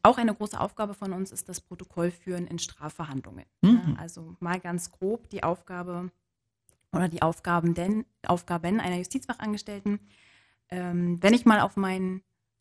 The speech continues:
Speaker 1: meine Tätigkeit zur Zeit eingehe als Ausbilderin, dann kann ich sagen, bin ich derzeit zuständig für einundzwanzig Auszubildende, die den Beruf der oder des Justizfachangestellten erlernen,
Speaker 2: Mhm.
Speaker 1: wo ich auch zuständig bin für die Vermittlung von theoretischen Inhalten, von praktischen Inhalten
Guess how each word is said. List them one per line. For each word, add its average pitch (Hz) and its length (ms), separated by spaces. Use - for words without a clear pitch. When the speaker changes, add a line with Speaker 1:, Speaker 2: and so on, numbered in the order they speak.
Speaker 1:
meine 175 360
Tätigkeit 208 420
zur 180 140
Zeit 180 240
eingehe 180 320
als 165 180
Ausbilderin, 240 720
dann 196 200
kann 196 160
ich 196 140
sagen, 180 360
bin 180 100
ich 180 140
derzeit 185 380
zuständig 175 800
für 180 280
einundzwanzig 185 640
Auszubildende, 214 640
die 196 120
den 185 160
Beruf 180 300
der 180 200
oder 175 140
des 185 180
Justizfachangestellten 175 960
erlernen, 202 520
Speaker 2:
Mhm. 175 260
Speaker 1:
wo 185 260
ich - 260
auch 202 160
zuständig 196 460
bin 190 160
für 190 160
die 180 240
Vermittlung 185 480
von 175 180
theoretischen 240 540
Inhalten, 185 420
von 180 140
praktischen 233 480
Inhalten 185 720